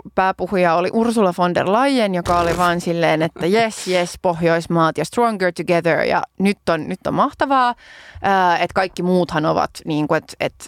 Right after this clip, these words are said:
Eurooppa on nyt suurten vaikeuksien edessä, mut kunhan vaan panostetaan nyt tähän niinku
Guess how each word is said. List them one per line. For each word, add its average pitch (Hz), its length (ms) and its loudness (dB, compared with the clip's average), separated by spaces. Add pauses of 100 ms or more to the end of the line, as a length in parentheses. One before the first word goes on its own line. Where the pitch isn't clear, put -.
(120)
Eurooppa 175 540 0
on 160 120 0
nyt 160 160 -4
suurten 156 360 -4
vaikeuksien 151 520 -2
edessä, 151 360 -2
mut 147 160 -6
kunhan 156 420 2
vaan 147 360 0
panostetaan - 640 -2
nyt 165 180 -8
tähän 170 320 -4
niinku - 380 -4